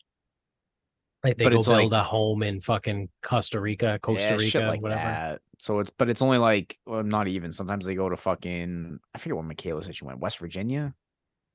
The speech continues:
Speaker 1: Oh.
Speaker 2: I don't know, dude. There's shitty places here too.
Speaker 1: The Hol-,
Speaker 2: Like
Speaker 1: the Hollers and Hills? <laughs>
Speaker 2: the
Speaker 1: Down in the
Speaker 2: fucking s-,
Speaker 1: holler, the West
Speaker 2: the
Speaker 1: Virginia
Speaker 2: fucking,
Speaker 1: holler.
Speaker 2: <laughs> the fucking something down there.
Speaker 1: Yeah, I don't think you're probably allowed to take kids there anymore 'cause there's a lot of meth.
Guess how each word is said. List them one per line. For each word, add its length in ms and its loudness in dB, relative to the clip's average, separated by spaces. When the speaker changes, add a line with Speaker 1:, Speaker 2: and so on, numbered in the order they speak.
Speaker 1:
Oh. 300 0
Speaker 2:
I 80 4
don't 80 4
know, 120 6
dude. 180 4
There's 140 6
shitty 260 4
places 360 0
here 200 2
too. 200 -2
Speaker 1:
The 80 6
Hol-, 260 8
Speaker 2:
Like 120 4
Speaker 1:
the 80 6
Hollers 500 6
and 140 0
Hills? 560 2
<laughs> 300 -4
Speaker 2:
the 500 0
Speaker 1:
Down 200 8
in 60 8
the 40 4
Speaker 2:
fucking 0 -
s-, 100 2
Speaker 1:
holler, 480 2
the 80 -6
West 240 0
Speaker 2:
the 80 0
Speaker 1:
Virginia 280 0
Speaker 2:
fucking, 140 2
Speaker 1:
holler. 380 -4
Speaker 2:
<laughs> 320 -20
the 80 -8
fucking 460 -6
something 460 -4
down 240 -10
there. 300 -14
Speaker 1:
Yeah, 380 4
I 100 4
don't 180 10
think 180 6
you're 180 8
probably 460 6
allowed 340 6
to 80 -10
take 260 -2
kids 280 2
there 240 -2
anymore 460 -6
'cause 200 -4
there's 160 -4
a 60 0
lot 180 6
of 80 4
meth. 400 -2